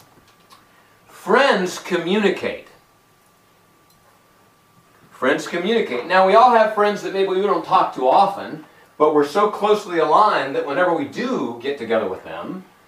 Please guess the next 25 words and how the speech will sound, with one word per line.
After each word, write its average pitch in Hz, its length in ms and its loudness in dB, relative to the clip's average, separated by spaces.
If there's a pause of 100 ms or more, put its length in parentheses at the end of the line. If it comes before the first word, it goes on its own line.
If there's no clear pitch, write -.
it's 131 200 -6
like 127 180 4
we 131 60 -4
saw 107 260 -2
them 131 120 -2
yesterday. - 560 -4 (520)
You - 80 -12
might 120 100 2
have 113 100 0
to 110 80 -6
catch 117 300 0
up, 208 220 4
but - 140 -10
you 220 60 -4
don't 220 100 4
have 220 140 2
to 190 60 2
realign 170 640 4
worldview. 147 460 2 (600)
That's - 240 2
why 202 120 6
you 180 120 2
can 156 180 -2
do 156 200 2
that. - 280 -12